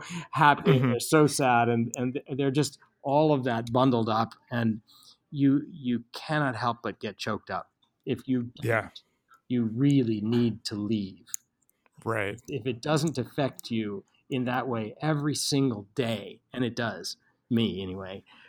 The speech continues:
Speaker 1: um, you should be reconsidering it. And so if it does affect you that way, then the rest of the time is figuring out, okay, what's the good stuff that enables them to make that happen, right?
Speaker 2: Right.
Speaker 1: And that's
Speaker 2: Right.
Speaker 1: where the administrative part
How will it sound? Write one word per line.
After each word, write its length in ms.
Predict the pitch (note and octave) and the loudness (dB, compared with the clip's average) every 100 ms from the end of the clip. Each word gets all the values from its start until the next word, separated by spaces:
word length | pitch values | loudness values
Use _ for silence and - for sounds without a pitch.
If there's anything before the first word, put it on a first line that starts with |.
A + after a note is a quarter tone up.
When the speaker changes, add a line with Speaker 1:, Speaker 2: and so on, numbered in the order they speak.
| - - | -20 -6
Speaker 1:
um, 440 | C#3 A2+ G#2+ G#2 - _ - | 0 2 0 -2 -6 _ -2
you 160 | C#3+ | 0
should 360 | D3+ - D#3 B2 | 2 2 0 2
be 140 | A#2+ | 0
reconsidering 760 | A#2 A#2 A2+ G#2 G2 B2+ C#3 G#2 | 0 0 0 -4 -4 0 0 0
it. 80 | F#2 | -4
And 140 | A#2+ A2+ | -8 -4
so 420 | - B2+ A#2+ A#2 _ _ _ - | 0 2 0 -2 _ _ _ -10
if 100 | C3 | -8
it 80 | |
does 220 | C#3 G3 B3 | -4 -2 -2
affect 320 | E3+ A2+ - | -4 -6 -6
you 60 | |
that 180 | G#2 G#2 | -8 -6
way, 260 | G2 A2 - - _ - | -8 -8 -10 -16 _ -2
then 100 | D#3 | 2
the 80 | C#3+ | 4
rest 220 | F#3+ G#3 | 2 2
of 60 | |
the 60 | F#3 | 0
time 300 | D#3+ C3+ B2 | 2 2 2
is 120 | A#2+ | 0
figuring 360 | - C3+ B2+ A#2+ | 0 2 2 0
out, 220 | A2 A2+ | -2 -4
okay, 220 | D3+ D3+ A2+ | -6 -2 -2
what's 280 | A2+ C3+ | 0 -2
the 100 | - | -2
good 160 | A#2+ C3 | -2 -2
stuff 260 | - A#2 - | -4 -8 -8
that 100 | G#2+ | -8
enables 360 | A2 A2+ A2 G#2 | -6 -4 -4 -6
them 200 | G#2+ G#2+ | -6 -8
to 120 | G#2 | -8
make 220 | G2+ G2+ | -10 -10
that 220 | G2+ G2 | -10 -10
happen, 300 | G2 F2+ D#2+ - _ _ _ - | -8 -10 -10 -20 _ _ _ -8
right? 260 | G#2+ A2+ - | -4 -6 -8
Speaker 2:
Right. 360 | A2+ A#2 G#2 G#2+ _ | -2 0 0 -2 _
Speaker 1:
And 100 | C3+ | -4
that's 180 | D3+ F3+ | -2 0
Speaker 2:
Right. 120 | A2+ | 2
Speaker 1:
where 100 | G2+ | 4
the 60 | D#3+ | 4
administrative 540 | C#3+ C#3+ C#3 B2+ A#2+ | 4 2 2 -2 -2
part 240 | B2 A2 | -2 -4